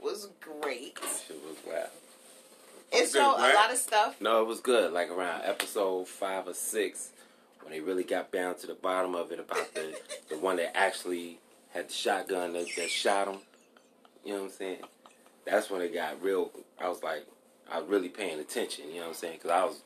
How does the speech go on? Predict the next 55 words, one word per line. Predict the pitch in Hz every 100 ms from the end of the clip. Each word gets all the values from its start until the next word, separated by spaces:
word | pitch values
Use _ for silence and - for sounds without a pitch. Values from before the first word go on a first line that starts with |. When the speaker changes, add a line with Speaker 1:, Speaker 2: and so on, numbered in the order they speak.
| - - - -
Speaker 2:
I | 98
had | -
the |
shit | - - 80
on | 78
while | 73 80
I | 80
was | -
working. | 71 78 71 73
You |
know | 73
what | 71
I'm |
saying? | 69 73 71 69
So | 69 67
I |
wasn't | 71 73 71
really, | 76 73 - 85
I'm | 78
watching | 82 80 - 82
it, | 78
but | -
not | 78 67
watching | 71 67 -
it. | - -
But | 58
I |
started | 67 - 73 -
watching | 82 85 78 - -
it, | - - _ _ _ _ -
like, | -
around | 73 -
episode | - - 76 65
five | - 73 69 -
or |
six | - 80 71 -
or | 60
whatever. | 62 - - - - - - - - -
'Cause | 78 76 - - - _ _ -
that's | 87 90
some | 98
shit | - 120 -
I | 95
guess | 107 98
the | 98
people | - 135 - 101
in |
the | 90
streets | - - 131 110 -
in | 87 101
Newark | 123 117 107 - _ _ _ _ _ _ _ _ -
and | 80
in | 76
Harlem | 107 131 131 90 85
knew | 82 78